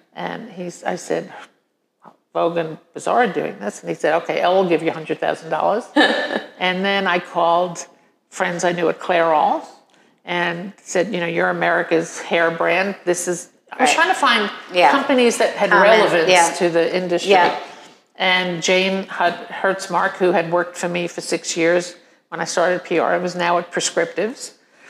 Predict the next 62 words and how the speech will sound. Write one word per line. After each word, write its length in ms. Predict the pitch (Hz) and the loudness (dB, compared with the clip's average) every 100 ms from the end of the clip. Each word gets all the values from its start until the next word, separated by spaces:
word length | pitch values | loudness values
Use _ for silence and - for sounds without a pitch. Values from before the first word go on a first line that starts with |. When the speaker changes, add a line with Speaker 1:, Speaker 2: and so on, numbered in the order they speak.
| _ _ 190 | _ _ -6
Speaker 1:
Um, 480 | 180 170 180 196 - - | -4 -4 -6 -12 -18 -16
she 260 | - 156 | -6 -4
had 240 | 202 262 202 | -4 -6 -4
gone 180 | 165 175 | -2 -2
back 200 | 151 - | -4 -4
to 60 | 165 | -6
business 400 | 175 180 180 - | -4 -2 -2 -4
school 360 | - 170 180 | 0 2 2
at 100 | 175 | -2
Columbia 460 | 175 165 175 180 185 | -6 -8 -4 -2 -2
and 160 | 160 | -4
then 80 | 160 170 | -6 -8
went, 200 | 165 - | -8 -8
went 200 | 170 175 _ - | -10 -10 _ -12
to 80 | |
work 200 | 165 - | -6 -4
at 100 | - | -2
Lauder. 340 | 196 240 147 - - - - _ _ | 2 4 4 0 -6 -20 -20 _ _
Um, 300 | 190 190 190 | -2 0 -2
so 140 | - | 0
I 20 | 185 | 0
said, 200 | 208 185 | 0 2
"Janie, 300 | 226 220 196 | 4 4 4
this 180 | 214 214 | 2 0
is 80 | - | 0
perfect. 420 | 214 208 185 175 | 2 2 2 2
You're 140 | 170 | 4
a 40 | 175 190 | 4 2
young, 120 | 208 | 0
cool 280 | - 190 185 | 0 2 2
brand. 600 | 170 185 220 226 214 214 - | 2 0 2 2 0 -2 -4
You 80 | 196 | -2
know, 140 | 180 | -2
let's 240 | 175 165 - | -2 -6 0
do 220 | 233 247 | 4 4
this." 360 | 240 233 226 - | 6 4 2 4
Speaker 2:
Yeah. 200 | 196 180 | 4 4
Speaker 1:
And 100 | - | 0
she 420 | - 208 196 - 202 | 2 2 2 -4 -4
was 160 | 196 | 0
able 220 | 190 190 | 2 2
to 100 | 190 | -2
get 140 | - 175 | -2 -2
a 40 | |
hundred 260 | 185 190 190 | -2 -2 0
thousand 320 | 185 180 175 | 0 0 2
dollars 320 | 180 170 185 180 | 4 6 4 2
Speaker 2:
Wow. 60 | |
Speaker 1:
and 40 | 170 | -4
Prescriptives 640 | - - 180 - 185 180 | -2 0 -2 -2 -6 -4
was 120 | 170 | -6
the 80 | 170 | -6
sponsor. 480 | - - - 170 - | -6 -6 -6 -4 -4
And 320 | 214 180 180 - | -4 -6 -10 -8
she, 260 | - 196 | 0 2
at 100 | 190 196 | 2 0
the 60 | |
time, 260 | - 175 175 | -4 -4 -4
was 100 | 165 | -4
training 380 | - 180 175 180 | -4 -4 -4 0
Erin 280 | 190 196 180 | 2 2 2
Lauder 420 | 160 156 165 | 2 4 2